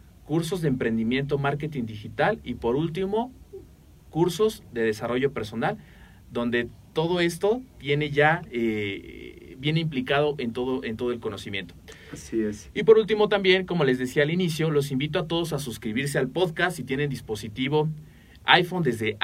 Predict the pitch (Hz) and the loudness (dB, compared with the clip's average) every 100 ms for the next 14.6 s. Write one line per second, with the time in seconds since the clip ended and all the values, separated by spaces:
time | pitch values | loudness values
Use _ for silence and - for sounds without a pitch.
0 | 160 165 185 185 - 117 113 143 160 135 | 2 2 -2 -4 -4 -6 -2 0 0 -2
1 | - 107 110 113 131 147 156 160 180 175 | -4 -6 -4 0 2 4 2 2 0 -4
2 | 113 110 107 117 127 110 107 - 117 113 | -4 -2 2 4 4 2 -8 -8 -6 2
3 | 175 190 202 208 - - - 180 185 185 | 2 4 0 -2 -10 -16 0 2 2 0
4 | 165 180 175 196 170 139 165 170 180 151 | 0 0 2 2 2 0 0 0 0 0
5 | 139 156 165 165 - 113 107 107 156 160 | 2 2 2 -2 -6 -6 -2 4 6 6
6 | 165 165 - - - - - 110 - 117 | 0 -2 -8 -20 -20 -16 -8 -8 -4 0
7 | 151 151 135 135 175 165 180 175 175 - | 0 0 -2 0 0 2 4 2 0 -8
8 | 123 113 151 165 135 123 147 180 156 123 | -6 -2 0 0 0 2 2 2 0 -2
9 | - 185 165 131 135 165 160 113 117 151 | 2 2 2 2 2 2 0 -8 -6 0
10 | 202 202 208 208 - - 180 185 180 180 | 4 4 4 -2 -20 2 4 6 6 4
11 | 180 143 131 143 170 220 143 147 190 202 | 4 2 4 6 6 6 2 2 2 2
12 | 170 143 170 175 185 175 175 190 160 143 | 0 0 0 0 0 2 2 4 0 0
13 | 156 156 175 131 143 156 156 110 131 139 | -2 0 -2 2 0 0 -4 -2 0 0
14 | 131 - 92 123 123 | -4 -8 -2 -2 -2